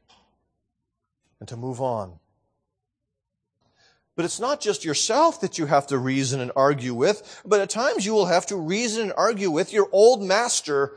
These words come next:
or your old temptations that come knocking at your door. In speaking about these things, Martin Lloyd-Jones mentioned the first generation of freed slaves here in America.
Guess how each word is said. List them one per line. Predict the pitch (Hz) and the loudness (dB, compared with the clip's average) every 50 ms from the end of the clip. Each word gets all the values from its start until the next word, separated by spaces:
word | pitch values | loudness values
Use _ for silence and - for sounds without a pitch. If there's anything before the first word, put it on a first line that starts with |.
| - - _ | -18 -10 _
or | 165 170 165 | 0 0 2
your | 160 156 165 | 2 0 2
old | - 226 247 262 254 180 | 4 4 4 4 2 -2
temptations | - 226 220 208 - - - 175 202 220 - - - 139 151 170 156 - - - - | -2 -2 -2 -2 -4 -6 -8 -6 -6 -6 -6 -6 -6 -6 -4 -4 -6 -6 -10 -10 0
that | 139 175 - - | 0 0 2 2
come | - 190 185 175 | 0 -2 0 2
knocking | 165 170 185 185 - 208 170 | 2 2 2 2 0 0 0
at | 165 175 - - | 0 0 0 -4
your | 226 | -6
door. | 185 175 247 254 285 302 285 254 185 95 62 - - - 127 _ _ _ _ _ _ _ _ _ _ _ _ _ _ _ _ _ _ _ _ _ _ _ _ _ _ _ _ _ _ _ _ _ _ _ _ _ _ _ _ _ _ _ _ _ _ _ _ _ - | -2 -2 -2 0 0 -2 -2 -2 -2 -4 -6 -10 -14 -18 _ _ _ _ _ _ _ _ _ _ _ _ _ _ _ _ _ _ _ _ _ _ _ _ _ _ _ _ _ _ _ _ _ _ _ _ _ _ _ _ _ _ _ _ _ _ _ _ _ _ -12
In | 156 | -8
speaking | - - - 254 254 - 220 220 214 | -8 -6 -6 -6 -8 -6 -6 -4 -4
about | 196 147 185 180 175 160 | 0 2 2 2 2 2
these | 170 170 151 - - | -2 -4 -4 -4 -4
things, | - 208 208 208 190 175 139 147 | -2 -2 0 0 0 -2 -4 0
Martin | 165 156 185 196 202 180 | 2 2 2 2 0 -4
Lloyd-Jones | 165 165 175 175 165 156 139 127 156 185 196 202 185 165 160 170 147 160 | -2 -2 0 0 -2 -4 -4 -6 -2 0 2 2 2 0 0 -4 -4 -4
mentioned | 165 156 165 185 175 - - 156 151 165 165 147 - _ _ _ _ | -2 -2 -2 -2 -2 -4 -6 -6 -6 -6 -8 -10 -12 _ _ _ _
the | 151 147 | -2 -2
first | - - 175 190 190 185 - 143 | -2 -2 0 0 0 0 -2 -2
generation | 139 165 170 170 160 156 165 185 190 - - 170 151 | -2 -2 0 2 2 2 2 0 -2 -4 -6 -4 -4
of | 147 135 - | -4 -6 -6
freed | - 147 151 160 175 180 170 139 | -8 -4 -2 -2 -2 -2 -4 -6
slaves | - - - 170 180 165 131 127 135 135 131 127 | -10 -10 -6 -4 -2 0 0 -2 -4 -6 -8 -10
here | 165 156 143 143 143 | -8 -6 -6 -6 -6
in | 147 | -6
America. | 147 165 185 185 151 - - - - - - | -8 -8 -8 -6 -6 -8 -8 -10 -12 -16 -18